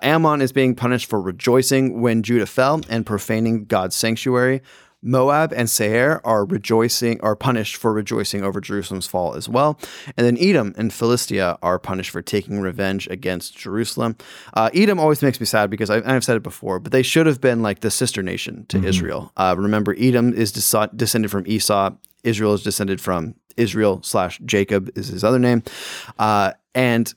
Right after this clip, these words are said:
Speaker 1: at the end of their lives, the brothers make up and they are friends, and the nations of Edom and Israel are friends. That's kind of where we leave it in Genesis. And then as they go into exile and come back, they, sorry, as the Israelites go into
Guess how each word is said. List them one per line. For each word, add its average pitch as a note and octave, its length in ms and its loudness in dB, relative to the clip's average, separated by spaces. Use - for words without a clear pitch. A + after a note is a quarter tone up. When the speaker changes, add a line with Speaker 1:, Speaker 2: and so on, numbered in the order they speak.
Speaker 1:
at D3+ 200 2
the D#3 180 2
end F#3 220 4
of D3 120 2
their C3 220 4
lives, A2 480 2
the A2+ 80 0
brothers A#2 580 2
make A#2 320 2
up - 320 -2
and G#2+ 220 0
they A2 100 4
are G2+ 120 4
friends, - 440 -4
and G#2+ 180 0
the G#2 60 0
nations A2+ 440 2
of G#2 160 -2
Edom A2+ 320 0
and G2+ 80 -2
Israel G#2+ 380 -2
are G2 180 0
friends. F2+ 360 -4
That's G#2 120 2
kind C3 160 0
of A#2 60 2
where B2 120 4
we A2+ 120 2
leave A#2 300 4
it G2 80 2
in G2 120 0
Genesis. F#2 640 -2
And G2+ 180 -2
then G2+ 160 0
as G#2 520 -2
they A#2 180 2
go C3 280 2
into A#2+ 200 0
exile A2 480 2
and G2+ 160 -4
come G#2 280 0
back, G#2+ 360 0
they, A2 200 0
sorry, F2+ 300 -4
as G2 140 -2
the G2+ 100 -6
Israelites G2+ 400 0
go G2+ 200 2
into G2 380 0